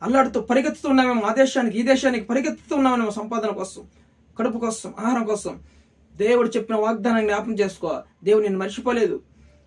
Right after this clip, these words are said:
ఆయన మర్చిపోయినాడు. "ఈ కరువు కాలంలో నన్ను విడిచిపెట్టినాడు దేవుడు, నయం అన్నట్లు నా దేవుడు నన్ను మర్చిపోయినాడు, విడిచిపెట్టేసినాడు, నా కరువు వచ్చింది, నేను మోయాబు దేశానికి వెళ్తున్నా, అక్కడ సంపాదించుకుంటాను" అని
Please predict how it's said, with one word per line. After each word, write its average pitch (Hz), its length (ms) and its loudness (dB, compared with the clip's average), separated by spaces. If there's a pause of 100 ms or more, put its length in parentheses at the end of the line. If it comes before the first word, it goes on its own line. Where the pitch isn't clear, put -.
(100)
ఆయన 185 140 0
మర్చిపోయినాడు. 294 560 2 (100)
"ఈ 262 80 2
కరువు 294 220 0
కాలంలో 294 300 2
నన్ను 269 220 2
విడిచిపెట్టినాడు 285 540 -2
దేవుడు, 247 320 -2 (440)
నయం 254 320 0
అన్నట్లు 262 520 2 (240)
నా 196 80 0
దేవుడు 254 200 2
నన్ను 254 180 0
మర్చిపోయినాడు, 254 520 0 (460)
విడిచిపెట్టేసినాడు, 285 680 0
నా 220 120 -2
కరువు 226 280 0
వచ్చింది, 196 420 -6 (340)
నేను 180 100 -4
మోయాబు 254 260 2
దేశానికి 254 340 -2
వెళ్తున్నా, 233 320 0
అక్కడ 185 220 -6
సంపాదించుకుంటాను" 226 1000 -2 (260)
అని 180 360 -4